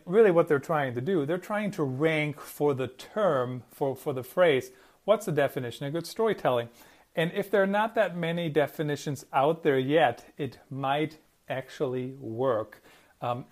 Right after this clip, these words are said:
to rank for that. So especially if you get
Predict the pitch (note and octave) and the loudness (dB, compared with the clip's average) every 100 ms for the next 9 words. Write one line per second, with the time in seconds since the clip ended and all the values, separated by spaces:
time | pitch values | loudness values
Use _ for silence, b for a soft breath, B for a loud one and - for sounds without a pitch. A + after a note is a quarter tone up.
0 | - D3 B2+ A#2+ B2+ C#3+ - A#2+ G#2 E2+ | -10 -8 -6 -2 -2 -4 -6 -6 -6 -8
1 | - D#3 D3 - F#3 F#3 G3 E3+ D#3+ C#3 | -6 -4 -4 0 0 0 0 -2 -2 -4
2 | C3+ B2+ - | -2 -2 -6